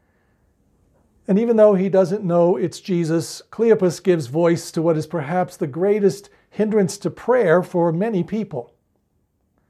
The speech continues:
He says, "How can you be the only one in Jerusalem who doesn't know what's happened this weekend?"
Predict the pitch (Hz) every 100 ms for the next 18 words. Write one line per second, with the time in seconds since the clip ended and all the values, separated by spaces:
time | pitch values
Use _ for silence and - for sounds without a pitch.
0 | _ _ _ _ _ _ _ _ _ 196
1 | 170 202 - - - _ _ _ - 240
2 | 285 285 269 240 262 233 240 214 202 214
3 | 233 233 226 214 208 190 190 208 196 170
4 | 196 233 220 165 135 131 165 156 196 233
5 | 247 208 240 202 202 208 233 196 240 254
6 | 190 147 131 147 143 - 113 120